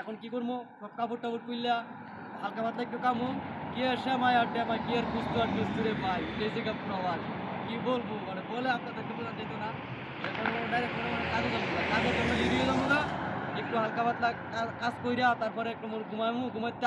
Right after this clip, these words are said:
আবার বিকাল উঠতে হবে ভাই। এটা, এটার নাম হচ্ছে প্রবাস, ঠিক আছে? সব কিছুর পরে এটাই, মানে নিজেকে খুশি রাখার জন্য চেষ্টা করি, নিজেকে আনন্দ রাখার জন্য সবসময়, সবসময় চেষ্টা করি আমি। আহ, কষ্ট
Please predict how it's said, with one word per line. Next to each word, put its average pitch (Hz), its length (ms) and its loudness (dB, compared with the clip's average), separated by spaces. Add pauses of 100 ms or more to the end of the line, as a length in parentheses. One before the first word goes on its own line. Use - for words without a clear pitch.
আবার 247 240 4
বিকাল 247 260 0
উঠতে 202 240 -6
হবে 170 220 -6
ভাই। 156 120 -6 (200)
এটা, 233 120 -2 (240)
এটার 247 200 -2
নাম 247 120 2
হচ্ছে 226 240 -2
প্রবাস, 180 320 0 (460)
ঠিক - 200 -6
আছে? 233 180 0 (420)
সব 262 180 0
কিছুর 294 220 0
পরে 302 180 6
এটাই, 285 220 2 (920)
মানে 202 180 -2
নিজেকে 262 320 0
খুশি 277 260 4
রাখার 269 240 2
জন্য 247 120 0 (100)
চেষ্টা 247 240 -2
করি, 247 120 -2 (100)
নিজেকে 247 300 -2
আনন্দ 262 200 0 (120)
রাখার 247 220 2
জন্য 240 120 0 (100)
সবসময়, 240 420 -2
সবসময় 240 380 -2
চেষ্টা 226 260 0
করি 113 200 -2
আমি। 110 120 0 (760)
আহ, 175 140 0 (280)
কষ্ট 233 160 -2